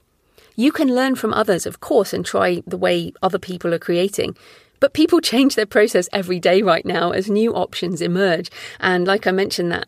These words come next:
A I writing group, I'm always in there getting ideas from what other people are doing, trying them out, seeing if they work for me. And the same with A I images. I'm frequently, I'm on, there's a lot of A I stuff on Twitter,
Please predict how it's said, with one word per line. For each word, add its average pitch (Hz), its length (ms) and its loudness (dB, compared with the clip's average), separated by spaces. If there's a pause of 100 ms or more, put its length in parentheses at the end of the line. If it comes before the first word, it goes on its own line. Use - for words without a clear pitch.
(140)
A 175 160 2
I 175 100 0
writing 190 380 2
group, 165 260 -2
I'm 220 220 2
always 226 200 4
in 185 160 0
there 175 200 0
getting 175 280 0
ideas 170 420 -2
from 170 140 -4
what - 120 -6
other 185 160 0
people 180 280 -6
are 170 40 -2
doing, 170 340 0
trying 185 380 0
them 170 100 0
out, 165 240 -2
seeing 190 240 0
if 180 140 -6
they 170 100 -2
work 170 220 -2
for - 100 -6
me. 165 240 0 (260)
And 247 140 0
the 269 60 -2
same 381 240 4
with 202 160 0
A 214 100 2
I 185 140 2
images. 196 580 0
I'm 190 140 0
frequently, 196 760 -2
I'm 180 160 2
on, 170 220 -2
there's 180 240 -6
a 185 60 2
lot 190 420 2
of 175 80 -2
A 170 160 0
I 165 80 -2
stuff - 260 -6
on 160 140 -6
Twitter, 202 340 0